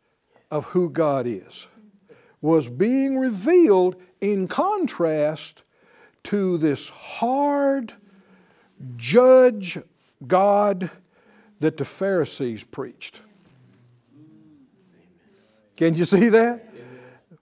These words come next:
They had been preaching, "God, you know, is watching you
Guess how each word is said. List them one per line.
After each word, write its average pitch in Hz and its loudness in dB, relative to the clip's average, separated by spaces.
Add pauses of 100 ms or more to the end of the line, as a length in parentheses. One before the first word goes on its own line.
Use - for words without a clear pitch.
(280)
They 233 6
had 180 0
been 165 0
preaching, 190 -2 (1000)
"God, 185 2 (340)
you 170 -2
know, 160 0
is 131 -4
watching 196 0
you 208 0